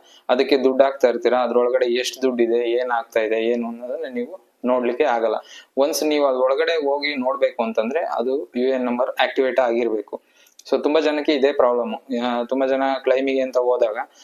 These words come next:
ಆ, "Your ಯು ಎನ್ number active, not activated" ಅಂತಾರೆ. ಅಂದ್ರೆ ಮೂರ್ನಾಲ್ಕು ವರ್ಷ ಆಗಿರುತ್ತೆ ಯು ಎನ್ ನಂಬರ್ ತಗೊಂಡು, ಆದ್ರೂ ಅವ್ರ ಯು ಎನ್ ನಂಬರ್ ಆಕ್ಟಿವೇಟ್ ಕೂಡ ಆಗಿರೋದಿಲ್ಲ. ಅಂದ್ರೆ ಅಲ್ಲಿವರೆಗೂ ಅವರು, ಆ, ವಿತ್‌ಡ್ರಾ ಮಾಡೋ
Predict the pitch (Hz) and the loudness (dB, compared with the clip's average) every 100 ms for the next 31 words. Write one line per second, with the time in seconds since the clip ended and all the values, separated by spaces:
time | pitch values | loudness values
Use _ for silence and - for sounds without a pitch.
0 | - - 120 120 123 127 131 131 135 135 | -10 -2 2 2 2 2 0 0 0 -2
1 | 127 127 117 - 123 117 123 123 127 120 | 0 0 0 0 -2 -2 0 0 2 2
2 | 117 110 107 104 101 104 - - 131 127 | 0 0 -2 -2 -2 -4 -6 -8 -2 0
3 | 147 151 117 131 143 156 151 - - 147 | 2 0 0 0 2 0 2 2 4 2
4 | 139 131 127 131 131 135 131 123 120 117 | 2 0 0 2 2 0 -2 -2 0 0
5 | 117 147 123 135 156 156 143 127 120 127 | 2 2 0 2 0 0 0 0 0 0
6 | 127 120 123 147 - _ - 113 117 135 | -2 -4 -2 -2 -4 _ -4 -2 2 2
7 | 127 - 120 143 120 120 117 107 104 - | 2 0 2 2 2 0 0 -2 -8 -12
8 | _ _ - 127 135 160 131 131 147 139 | _ _ -8 -2 2 2 2 0 0 0
9 | 151 147 254 - _ 113 113 110 113 110 | -2 -2 -6 -10 _ -4 0 0 0 0
10 | 110 113 113 131 135 143 147 135 139 139 | -2 -4 -2 0 2 2 2 2 0 -2